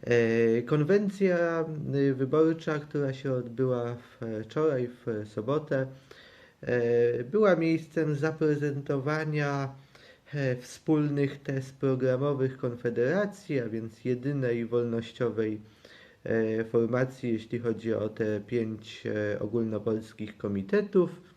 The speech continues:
Jak dobrze wiemy, mamy cztery komitety lewicowe, socjalistyczne, to znaczy pis, Koalicję Obywatelską, e, P S L i Lewicę, no i jeden komitet prawicowy, to znaczy Konfederacja.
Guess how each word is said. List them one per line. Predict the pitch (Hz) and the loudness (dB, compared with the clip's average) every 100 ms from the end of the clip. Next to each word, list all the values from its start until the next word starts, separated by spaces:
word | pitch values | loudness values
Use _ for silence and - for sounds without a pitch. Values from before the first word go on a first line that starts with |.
| _ _ _ _ _ _ _ - - - - 117 | _ _ _ _ _ _ _ -20 -20 -20 -4 0
Jak | 113 | 2
dobrze | 147 127 123 | 2 2 0
wiemy, | 123 127 123 | 2 2 2
mamy | 117 113 113 | 2 2 0
cztery | - 139 131 123 | -2 2 2 2
komitety | 123 120 120 127 123 117 | 0 -2 -2 -4 -2 2
lewicowe, | 127 123 120 131 117 117 | 2 2 -2 0 0 0
socjalistyczne, | - 113 117 107 107 - 139 135 - 123 120 | -4 -4 -2 -2 -4 -2 -2 -2 -4 -2 0
to | 117 107 | -2 -4
znaczy | 101 104 - 101 98 98 98 - | -4 -6 -4 -2 0 0 -2 -4
pis, | 127 123 - | -4 -4 -6
Koalicję | - 110 104 107 104 110 | -2 0 0 -2 -4 -2
Obywatelską, | 101 101 98 98 110 107 110 - 107 104 104 - - - - - - | -2 -2 -2 -2 0 -2 -4 -6 -2 -2 -4 -12 -20 -20 -20 -18 -4
e, | 107 104 98 101 101 98 101 101 | 0 2 2 2 2 2 2 0
P | 127 113 | 0 2
S | 107 104 127 | 2 0 4
L | 120 113 | 4 4
i | 110 | 2
Lewicę, | 110 120 196 208 220 196 | 0 0 -4 -4 0 2
no | 185 | 2
i | 175 170 151 | 0 -2 0
jeden | 147 147 147 139 139 131 | 4 4 2 0 -2 -2
komitet | 139 131 131 123 | 0 0 0 0
prawicowy, | - 127 117 117 - 147 139 | 2 2 2 -2 -4 -2 -2
to | 139 120 | -4 -4
znaczy | 123 117 120 | -4 -6 -6
Konfederacja. | 120 113 117 107 98 - - - - | -6 -2 -2 0 0 -2 -8 -14 -14